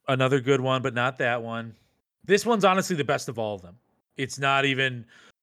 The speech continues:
like, those are all really good. This one's, like, the best.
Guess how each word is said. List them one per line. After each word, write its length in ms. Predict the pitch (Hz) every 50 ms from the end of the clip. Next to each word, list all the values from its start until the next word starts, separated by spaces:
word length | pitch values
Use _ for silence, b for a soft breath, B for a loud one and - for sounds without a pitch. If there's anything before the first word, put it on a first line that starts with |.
| _ _
like, 320 | - 151 151 151 110 -
those 240 | - 151 160 165 143
are 60 | 156
all 160 | 151 147 147 139
really 200 | 143 139 135 123
good. 340 | - 131 135 143 147 131 _ _
This 220 | 143 143 143 -
one's, 320 | 139 135 131 123 110 -
like, 220 | 131 117 113 110 95 _ _ _ _ _
the 80 | 117 104
best. 400 | 104 98 82 - - - _